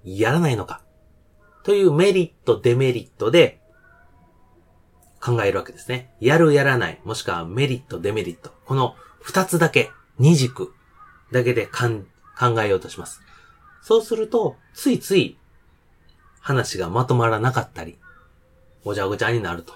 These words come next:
いうようなことはですね、結構あると思うんですね。その時に私がコンサルティングの現場でよくやるのは、じゃあそのやるやらないメリット、デメリットをそれぞれ分解して考えましょうと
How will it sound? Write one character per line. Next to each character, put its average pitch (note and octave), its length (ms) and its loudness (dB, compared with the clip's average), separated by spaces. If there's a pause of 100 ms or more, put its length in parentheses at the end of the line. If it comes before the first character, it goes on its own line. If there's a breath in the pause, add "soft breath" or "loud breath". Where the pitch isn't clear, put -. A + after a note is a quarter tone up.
(120)
い G#2+ 60 -6
う - 0 -
よ G#2+ 120 0
う F#2 40 -6
な E2 120 -6
こ F#2 140 -12
と E2+ 100 -8
は D2+ 80 -10
で - 80 -20
す - 80 -20
ね、 E2 160 -16
結 - 220 -2
構 F2 100 -6
あ E2 80 -6
る D#2+ 60 -18
と E2 120 -8
思 E2 200 -10
う - 20 -12
ん - 20 -16
で - 60 -18
す - 160 -16
ね。 C3+ 220 -8 (1120 loud breath)
そ G#3+ 140 0
の A3+ 80 4
時 A3+ 200 2
に C3 60 2
私 G#2+ 340 -4
が A2 300 2
コ G#2+ 100 -8
ン G2+ 80 -10
サ A2+ 140 -2
ル G#2 100 -4
テ G#2 100 -10
ィ G2 40 -8
ン G2 40 -8
グ F#2+ 40 -6
の F2+ 120 -6
現 G2+ 280 -6
場 F#2 140 -6
で G2 80 -4
よ G#2 100 -2
く F#2+ 140 -6
や E2 80 -4
る E2+ 100 -8
の F2+ 80 -8
は、 E2+ 160 -8 (280 loud breath)
じ A#3 120 -2
ゃ C4 60 0
あ - 60 -2
そ F3 180 -2
の F3+ 200 -4
や C#3+ 200 0
る A3+ 120 -2
や G#3+ 140 -2
ら A3 100 -6
な D#3+ 160 -4
い F2+ 60 -6
メ C3+ 180 0
リ C#3 240 -4
ッ - 40 -20
ト、 E2+ 100 -8
デ G2+ 140 -4
メ B2 120 0
リ F2 100 -8
ッ - 20 -14
ト E2+ 240 -8
を D#2 40 -14
そ C#3 200 0
れ B3+ 200 4
ぞ G3+ 160 0
れ A3+ 160 4
分 F#3 320 0
解 E3 280 2
し - 80 -12
て - 100 -8
考 G2+ 300 -8
え F#2 100 -6
ま F2+ 120 -6
し - 100 -10
ょ D#2+ 100 -6
う - 60 -18
と - 80 -20